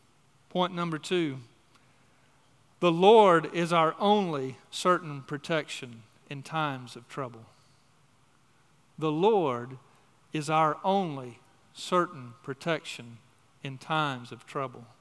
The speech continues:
That's verses three and four. Point number three, the Lord provides peace in the midst of trouble. The Lord provides peace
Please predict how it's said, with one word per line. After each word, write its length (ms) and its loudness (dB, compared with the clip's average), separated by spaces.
That's 160 -16
verses 480 -4
three 340 0
and 160 -6
four. 380 -8
Point 240 0
number 240 0
three, 480 -2
the 140 2
Lord 480 6
provides 480 0
peace 800 -6
in 140 -8
the 80 -4
midst 460 -4
of 120 -12
trouble. 480 -6
The 120 -6
Lord 600 2
provides 500 -2
peace 680 -8